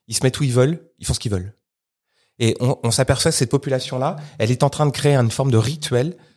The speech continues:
avec ces lundis et vendredis où c'est, c'est un nouvel environnement de travail, c'est presque un nouvel écosystème qui se crée. Et les quatre-vingts pour cent qui sont dehors les lundis et vendredis,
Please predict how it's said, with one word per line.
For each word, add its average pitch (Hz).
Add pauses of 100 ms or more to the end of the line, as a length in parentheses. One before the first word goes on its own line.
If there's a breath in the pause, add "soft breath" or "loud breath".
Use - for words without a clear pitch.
(120)
avec 107
ces 131
lundis 131
et 135
vendredis 127
où 151
c'est, -
c'est -
un 120
nouvel 165
environnement 131
de 120
travail, 131 (260 loud breath)
c'est -
presque -
un 123
nouvel 135
écosystème 139
qui -
se 117
crée. 101 (680 soft breath)
Et 127
les 170
quatre-vingts 160
pour 151
cent 147
qui 117
sont 117
dehors 117
les 107
lundis 104
et 101
vendredis, 104